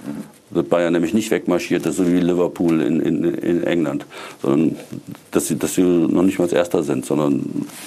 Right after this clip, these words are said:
Speaker 2: nur in Anführungszeichen, ich weiß gar nicht, Dritter, Vierter, Fünfter gerade sind, also, aber zwei Punkte hinter, hinterm Ersten stehen. Ähm,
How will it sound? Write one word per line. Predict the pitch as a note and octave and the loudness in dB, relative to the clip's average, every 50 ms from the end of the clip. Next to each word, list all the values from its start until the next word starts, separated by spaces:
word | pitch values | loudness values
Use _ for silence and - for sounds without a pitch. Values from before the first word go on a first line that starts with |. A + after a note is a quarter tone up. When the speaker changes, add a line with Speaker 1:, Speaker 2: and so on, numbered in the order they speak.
| - - - - - | -16 -16 -10 0 2
Speaker 2:
nur | F#2 F#2+ G2 G2+ F#2+ D2+ | 4 6 6 6 6 4
in | - | 4
Anführungszeichen, | D#2 D#2+ D#2+ - - E2 D#2 C#2+ - - D#2+ D2+ D2+ C#2+ - G#1+ A1 | 2 0 0 0 2 2 2 2 2 2 2 2 2 2 -2 -2 0
ich | - | 0
weiß | C#2 C#2+ | 0 2
gar | D2+ C#2+ | 2 2
nicht, | C#2 C2+ | 2 2
Dritter, | - C#2 C2 C2 | 0 0 0 0
Vierter, | C2 - - - - - | -2 -2 -2 -2 -2 -2
Fünfter | - - - C#2+ C#2 - - | -2 0 0 0 2 2 2
gerade | - - - - C2+ C2 - - | 2 2 2 2 0 0 0 -2
sind, | C2 B1+ - - - G#1+ A1+ - | -6 -6 -6 -8 -10 -10 -2 2
also, | - D2 - | 2 2 2
aber | D2+ D2+ D#2 D2 C#2+ | 4 2 2 2 0
zwei | - - D2+ D2+ | 0 0 0 0
Punkte | D2 - C#2+ C#2+ D2 C#2+ | 2 2 0 2 2 2
hinter, | C#2+ C#2+ C#2+ C#2 - - | 0 2 0 0 -2 -2
hinterm | - D2 B1+ C2+ B1+ - | -4 -4 -2 0 0 0
Ersten | G1+ B1+ - - - - | 0 0 -2 -4 -8 -8
stehen. | - - - G#1 - - - - - - - - - - | -8 -8 -8 -8 -8 -10 -12 -14 -12 -12 -12 -12 -6 0
Ähm, | - D#2 D2 D2 D2 | 2 2 4 4 2